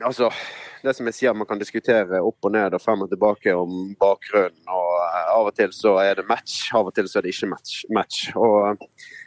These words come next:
det er vel kanskje litt det. Altså, Castro må få lov å holde på litt med sitt, og jeg er inne på det. Altså, han er en som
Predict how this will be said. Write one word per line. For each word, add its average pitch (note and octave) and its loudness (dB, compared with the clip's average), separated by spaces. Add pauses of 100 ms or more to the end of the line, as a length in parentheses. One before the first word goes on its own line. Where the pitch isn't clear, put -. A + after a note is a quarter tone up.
(140)
det D3 4
er C3+ 0
vel B2+ 2
kanskje B2+ -2
litt A#2+ -2
det. G#2 2
Altså, A#2+ -10 (280)
Castro D3+ -2
må G#2+ -4
få B2 -2
lov B2 4
å G#2+ 2
holde A2 4
på A#2 4
litt G#2+ 0
med F#2+ -6
sitt, - -6 (320)
og A2 2
jeg A2 0
er A2 2
inne B2 0
på G#2 0
det. G2+ 0
Altså, D3+ -2
han - -6
er B2+ 2
en C3 0
som G#2+ 0